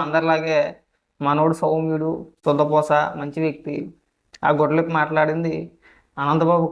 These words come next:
కాదు, అనంతబాబు డూపు. ఇది కూడా జిమ్ వీడియోనే, ఇది జిమ్లో నెక్స్ట్ లెవెల్ వీడియో. ఉం? చెప్పు, ఇది కూడా జిమ్ వీడియో అని చెప్పు. వ్యాయామం,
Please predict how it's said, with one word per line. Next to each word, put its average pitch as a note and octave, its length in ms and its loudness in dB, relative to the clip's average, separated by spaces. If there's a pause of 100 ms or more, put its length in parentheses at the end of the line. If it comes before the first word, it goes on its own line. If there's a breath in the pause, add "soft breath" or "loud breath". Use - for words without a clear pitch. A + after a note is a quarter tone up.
కాదు, C#3+ 260 0 (1200)
అనంతబాబు E3 520 4 (140)
డూపు. E3 400 2 (1080)
ఇది D3+ 220 2
కూడా F#3 140 4 (100)
జిమ్ E3 140 2 (120)
వీడియోనే, E3 400 2 (1080)
ఇది D#3+ 160 4 (100)
జిమ్లో F3 300 4 (120)
నెక్స్ట్ E3+ 260 -6
లెవెల్ F#3 260 2
వీడియో. D#3 300 0 (1800 soft breath)
ఉం? F3+ 180 0 (680)
చెప్పు, F#3 280 0 (120)
ఇది F3+ 140 0
కూడా A3 180 4
జిమ్ G#3+ 200 -2
వీడియో A#3 200 0
అని F#3+ 120 -4
చెప్పు. D#3+ 220 -6 (680)
వ్యాయామం, D3 460 0